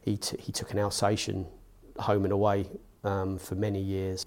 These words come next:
He was a, like, a misunderstood eccentric, um, and he would be a magnet to stewards, and because of that, police probably as well. And because of probably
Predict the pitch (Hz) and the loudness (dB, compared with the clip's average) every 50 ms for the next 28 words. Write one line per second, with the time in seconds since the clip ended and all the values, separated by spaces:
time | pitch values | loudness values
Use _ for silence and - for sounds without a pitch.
0 | - - 139 127 123 113 127 120 127 127 - - - 143 131 120 113 - 135 135 | 4 6 8 8 8 8 8 8 8 6 4 4 4 6 6 6 8 10 10 12
1 | 143 147 139 - - 131 120 113 117 113 - - - - 123 117 113 110 - - | 12 12 12 12 10 10 10 8 6 4 2 2 4 6 8 8 6 6 4 0
2 | - - - - - - - - - _ _ - - - - - 135 127 - - | 0 -2 -6 -8 -14 -20 -20 -20 -20 _ _ -20 -20 -2 2 2 4 4 6 10
3 | 135 120 117 - - - 98 - - - - - - - - - - - - - | 10 10 10 8 4 0 0 0 0 -4 -10 -14 -16 -18 -20 -20 -18 -16 -16 -16
4 | - - - 113 107 104 101 101 101 101 - - 113 110 113 113 117 113 - - | -2 2 4 6 6 6 6 6 4 4 4 4 6 6 6 6 6 4 4 6
5 | 127 117 113 117 123 127 123 120 - - 101 98 98 - - - - - - - | 6 8 8 8 8 8 8 6 4 2 2 2 2 0 -2 -8 -8 -6 0 2
6 | 98 95 92 95 95 95 87 - - - - - - - - - - - - - | 4 4 6 6 6 4 4 2 -4 -12 -20 -20 -20 -20 -20 -20 -16 -10 -10 -8
7 | - - - - 120 107 101 98 95 92 - - - - - - - 95 95 90 | -8 -4 2 4 4 4 4 2 0 -2 -4 -4 -6 -6 -8 -8 -4 -4 -2 -2
8 | 101 - 127 113 95 101 92 92 92 90 87 - - - - - - 110 101 98 | 0 2 2 2 2 2 4 4 4 2 2 -2 -10 -14 -10 -6 -2 -2 -2 -2
9 | 92 - - 92 90 87 87 80 85 87 90 87 - - 90 85 85 82 - - | -2 -2 -2 -2 -2 -2 -2 -4 -2 -2 -4 -2 -2 -2 0 0 -2 -2 -6 -12
10 | - - - - - - - - - - 123 127 120 120 123 120 117 - - - | -18 -20 -20 -18 -18 -18 -20 -6 2 6 8 8 10 10 8 6 6 4 0 -4
11 | - - - - - - - - - - - - 151 - - 180 147 139 131 - | -10 -16 -20 -20 -20 -20 -20 -20 -20 -6 4 4 6 10 12 12 12 12 8 6
12 | - - - - - 175 139 120 117 98 - 110 110 104 104 104 104 104 | 4 -2 6 12 12 12 12 12 8 6 4 2 2 2 2 2 0 -2